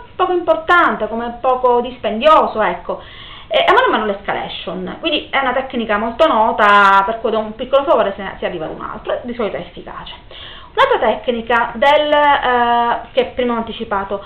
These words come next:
del "sei libero di", per esempio potremmo dire quindi, eh, alla persona:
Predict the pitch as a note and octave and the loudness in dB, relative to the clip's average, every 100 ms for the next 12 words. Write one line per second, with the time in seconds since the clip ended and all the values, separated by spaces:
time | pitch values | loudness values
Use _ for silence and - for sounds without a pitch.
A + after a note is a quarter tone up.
0 | - - C#4+ D#4+ D#4+ D#4 D4+ - - D#4 | -12 0 6 8 8 6 6 4 2 0
1 | C4+ A3 C4+ D4+ B3+ E3+ - - F#3+ G#3 | 0 2 4 4 0 -6 -8 -4 -4 -2
2 | G3+ G#3 F#3+ F#3+ G#3 G3+ A3+ F#3 G#3 G#3 | -4 -4 -6 -6 -6 -6 -4 -4 -4 -6
3 | G3+ F#3 F3+ - F3 E3+ E3+ E3 - - | -4 -4 -6 -6 -4 -4 -4 -6 -10 -12
4 | - F3 G3 G3 G3 - A3 F#3+ | -14 -10 -8 -6 -8 -6 -4 -4